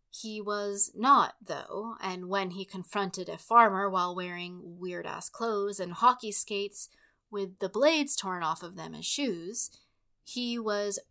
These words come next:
recognized, reapprehended, and reincarcerated. Never should have gone to lose a peg.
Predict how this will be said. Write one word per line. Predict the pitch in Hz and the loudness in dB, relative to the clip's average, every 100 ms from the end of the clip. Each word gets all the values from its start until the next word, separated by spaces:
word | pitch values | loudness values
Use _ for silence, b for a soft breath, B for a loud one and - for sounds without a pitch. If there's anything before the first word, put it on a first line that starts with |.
| - | -4
recognized, | 202 285 302 294 285 269 277 285 - - _ _ | 2 2 4 4 4 2 -2 -4 -6 -10 _ _
reapprehended, | 185 180 247 285 208 202 190 175 165 170 175 190 - | -8 0 4 6 4 0 -4 -6 -6 -8 -10 -10 -4
and | 220 226 220 220 214 | 0 0 0 -2 -4
reincarcerated. | 196 180 175 165 170 185 165 - - - - - 190 - b b b b _ _ | -6 -6 -4 -4 -4 -2 0 -2 -2 -8 -12 -18 -20 -20 b b b b _ _
Never | 180 165 151 160 190 | -14 -10 -8 -4 -2
should | - 240 | 0 0
have | 254 | 2
gone | 247 226 226 226 | 4 4 4 0
to | 247 | -2
lose | 233 170 - | -2 -4 -4
a | |
peg. | - 190 - - | -8 -10 -12 -14